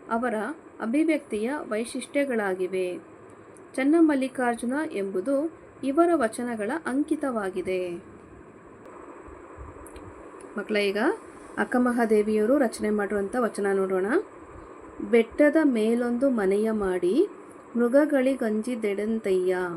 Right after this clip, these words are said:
ಸಮುದ್ರದ ತಡಿಯಲೊಂದು ಮನೆಯ ಮಾಡಿ, ನೊರೆ ತೆರೆಗಳಿಗಂಜಿದಡೆಂತಯ್ಯ,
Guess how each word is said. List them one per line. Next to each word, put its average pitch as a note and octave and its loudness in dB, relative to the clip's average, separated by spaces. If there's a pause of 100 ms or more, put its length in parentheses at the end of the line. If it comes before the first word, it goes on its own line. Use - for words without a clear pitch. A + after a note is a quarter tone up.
(680)
ಸಮುದ್ರದ C4+ 0
ತಡಿಯಲೊಂದು A3 0
ಮನೆಯ G#3+ 0
ಮಾಡಿ, F#3 2 (760)
ನೊರೆ B3 6
ತೆರೆಗಳಿಗಂಜಿದಡೆಂತಯ್ಯ, G#3 0